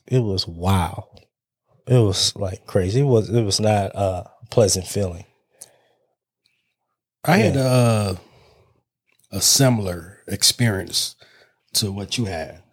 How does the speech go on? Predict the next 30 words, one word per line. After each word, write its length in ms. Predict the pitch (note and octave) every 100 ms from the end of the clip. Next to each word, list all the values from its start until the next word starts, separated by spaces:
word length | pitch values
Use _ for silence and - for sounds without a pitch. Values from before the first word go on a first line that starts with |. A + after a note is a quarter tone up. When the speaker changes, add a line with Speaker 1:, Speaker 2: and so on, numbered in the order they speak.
| _
Speaker 2:
Uh, 360 | - F#2 F2 D#2+ -
Speaker 1:
Mm-hmm. 1120 | A#2 G#2+ G#2+ A2 _ _ _ - - _ - - _ -
Speaker 2:
people 240 | C#3+ A2+
call 220 | - A#2+
it 100 | A2
different 320 | G#2+ A2 A2
things. 480 | - A2 G#2+ G2+ G2
They 120 | -
call 300 | F#2 G#2 G2
it, 240 | F#2 F2+ -
uh, 420 | F#2 F2+ F2+ F2+ - _ _ - - - _ _ _ _ F#2
demon 340 | A#2 A2+ A2
in 120 | G#2+
the 80 | G2+
bedroom, 840 | F#2+ G#2+ G2+ G2 G2+ G2+ G2 G2+ - _ - -
the 120 | - F2+
witch 600 | E2 E2+ G#2 A2+ - G#2
riding 380 | G#2+ G#2+ G#2 G#2
your, 360 | F#2+ G2 F2+ -
riding 460 | F2 G#2+ G#2+ G#2+ G#2
you, 400 | G2 G2+ G2+ -
uh, 360 | - F#2 F2+ F2
sleep 380 | - - B2+ -
paralysis. 880 | A2+ A2 A2+ G#2 - G#2+ G2+ - - - - - - - - _ -
You 120 | A2+
know, 240 | G#2 F2+ F2
uh, 360 | F2 E2 D#2 - _ _ _ _ _ _ -
this 220 | A2+ A#2+
happened, 400 | B2+ A2 - G2
like, 340 | F#2+ F2+ E2+